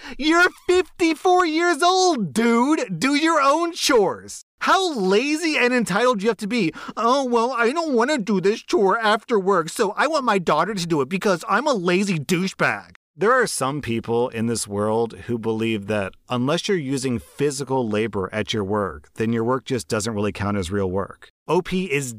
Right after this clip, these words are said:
definitely, definitely one of those people. "Yeah, well, my daughter just sits at a computer, so how hard can it possibly be?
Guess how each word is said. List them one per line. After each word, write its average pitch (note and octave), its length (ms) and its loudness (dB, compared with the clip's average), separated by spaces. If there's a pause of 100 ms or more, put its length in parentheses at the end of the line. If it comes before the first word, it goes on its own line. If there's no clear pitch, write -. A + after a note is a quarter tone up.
(120)
definitely, C#3 760 -2
definitely B2+ 880 -2
one B2 200 0
of A2 80 -2
those A2 180 0
people. G#2+ 460 -6 (180)
"Yeah, A3+ 280 2
well, F#3+ 420 2
my A3+ 280 0
daughter G3+ 400 0
just G3+ 260 -2
sits G3 240 -2
at F#3+ 100 2
a G3 60 2
computer, F#3 680 -2
so G#3 360 0
how A3 340 0
hard C4 260 0
can A#3+ 160 -2
it G#3+ 100 -2
possibly G#3 560 0
be? E3 460 -2